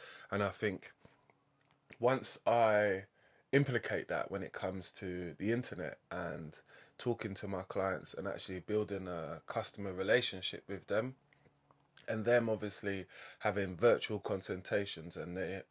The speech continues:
being cheaper than actually having somebody physically come out to you. And that obviously this time we've still got the big C about, so therefore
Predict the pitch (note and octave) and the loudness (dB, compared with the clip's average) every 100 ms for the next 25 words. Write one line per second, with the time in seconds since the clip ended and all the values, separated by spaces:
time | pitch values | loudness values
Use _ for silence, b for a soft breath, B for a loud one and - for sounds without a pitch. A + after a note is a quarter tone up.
0 | - A#2+ A2 G2 - C#3 C3 - C2+ E2+ | 0 2 2 0 2 4 4 -2 -6 -6
1 | B B B F#2+ G2 F2+ - F#2+ G2+ G2 | B B B -4 -2 0 0 -2 0 -2
2 | F#2 F2+ E2 G2 A2 F#2+ G2 G2 - A#2+ | 0 -4 -6 -6 -4 -2 -4 -8 -2 -2
3 | G#2 - G2+ F2 - G2+ G2+ F#2+ - - | -2 -8 -8 -10 -4 -2 0 -2 -6 -10
4 | E2+ D2+ - B B B G#2+ C3 C3 A2 | -10 -10 -16 B B B 0 4 4 2
5 | G#2+ A2+ F#2+ G2 - A#2 G#2 F#2+ F2+ F2 | -2 -2 -4 -6 -4 -2 0 -2 -6 -8
6 | - G2+ F#2 - F2 C#2+ - G2 G#2+ G2+ | -6 -6 -6 -6 -6 -6 -8 -6 -6 -4
7 | - - A2 F#2 - F#2+ F#2+ - - F2 | -6 -2 -2 -2 -2 0 0 -2 -6 -6
8 | F2+ E2+ C#2+ - _ A2 A2+ G#2+ A2 G#2 | -4 -4 -6 -12 _ 2 2 0 -2 0
9 | G2+ | 0